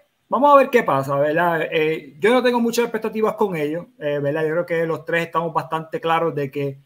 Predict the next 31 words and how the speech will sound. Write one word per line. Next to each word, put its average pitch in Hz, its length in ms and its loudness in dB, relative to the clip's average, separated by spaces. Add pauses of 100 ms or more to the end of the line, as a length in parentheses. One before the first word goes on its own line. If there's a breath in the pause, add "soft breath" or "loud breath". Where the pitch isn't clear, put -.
(480)
de 170 120 0
expectativas 208 540 2
no 240 60 2
es 233 80 0
que 240 80 2
van 220 120 6
a 214 40 6
hacer 214 160 2
los 190 120 4
playoffs, 151 440 -4
¿verdad? 160 320 -4
No 165 120 -4
sé 202 180 -2
en 190 100 -10
qué 208 140 0
punto 208 460 0
a, 202 120 6
a, 196 160 0 (100)
al 185 140 -2
momento, 196 480 -2
¿verdad? 185 260 4
Los 185 160 0
voy 170 140 -2
a 180 80 -4
clasificar 185 520 -4
en 180 80 -6
el 175 100 -6
Power 190 260 0
Ranking 226 400 -6
porque, 147 340 -8
pues, 139 260 -6